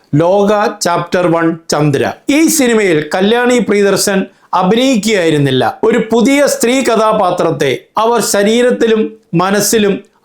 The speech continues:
ആവാഹിക്കുകയായിരുന്നു. ദൗർബല്യവും അക്രമവും നിസ്സഹായതയും പ്രതിരോധവും മനുഷ്യത്വവും അമാനുഷികതയും ഒറ്റ ഫ്രെയിമിൽ സമതുലിതമായി നിലനിർത്തുന്ന അപൂർവ പ്രകടനമാണ്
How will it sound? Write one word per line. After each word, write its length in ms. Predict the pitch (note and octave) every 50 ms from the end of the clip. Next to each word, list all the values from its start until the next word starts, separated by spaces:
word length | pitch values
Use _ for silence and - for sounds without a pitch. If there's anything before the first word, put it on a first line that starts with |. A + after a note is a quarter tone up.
| - E3+ F3
ആവാഹിക്കുകയായിരുന്നു. 920 | F#3+ G#3 F#3+ F#3+ G3+ G3+ G3+ G3+ E3 D3 F#3 E3+ D#3 C#3 C3 B2 B2 A#2 A#2 - _ - - G3+
ദൗർബല്യവും 720 | A3 B3+ C4 C#4 C#4 C4+ C4+ B3 A#3+ B3+ B3 B3 B3 B3+ E4 - - _ - F#3 G3
അക്രമവും 600 | - - - A3+ A#3+ A#3+ A3+ A3+ A3+ A3+ A#3 A#3 - - - _ _ _ -
നിസ്സഹായതയും 800 | E3+ D#3+ D#3+ B3 G#3 F3+ A3+ A#3 A3 A3 G#3 G3 G#3 A3 G#3+ G#3 G#3+ G#3 - - _ _ _ _ -
പ്രതിരോധവും 680 | F#3+ G3+ G3 A#3+ A3+ A3+ G#3+ G#3 F#3+ F#3 F3+ D#3+ C#3 B2 - - _ _ _ _ _ _ - E3+
മനുഷ്യത്വവും 720 | F#3 G#3+ A#3+ B3+ G3+ - C#4 A#3+ - - G3 E3+ D3+ B2+ - - _ _ _ _ _ _ - F#3+
അമാനുഷികതയും 880 | G#3 A#3+ C4 C4+ C#4 C#4 C4 G3+ - A3 G3 F#3 E3+ E3 D#3 C3+ - - _ _ _ _ _ - G3+
ഒറ്റ 360 | A#3 A#3 - - - _ - D#4+ C#4+ G3 -
ഫ്രെയിമിൽ 420 | - G#3 G3+ G3 G3 F#3+ F3 C#3 A#2 - - _ _ _ _ _ - - -
സമതുലിതമായി 880 | G#3 A3 A#3 C4+ C#4 A#3 B3+ A#3+ A#3 A3+ A3 A3+ G#3+ G#3 G3 G3 G3 F#3+ F#3+ - - _ _ - F3
നിലനിർത്തുന്ന 720 | F#3 G3+ A#3 A#3+ A#3 A3+ G3+ G3 - - G3 F#3+ F#3+ F#3+ F#3 F#3+ - - - _ _ _ - D#3+
അപൂർവ 460 | F3 F3 G#3+ A#3 B3 C4 C4 B3+ C4 B3+ B3 -
പ്രകടനമാണ് 680 | - G3+ F#3 G3+ G3 G#3 F#3+ G3 F#3+ F#3 F3 F3+ F3 F3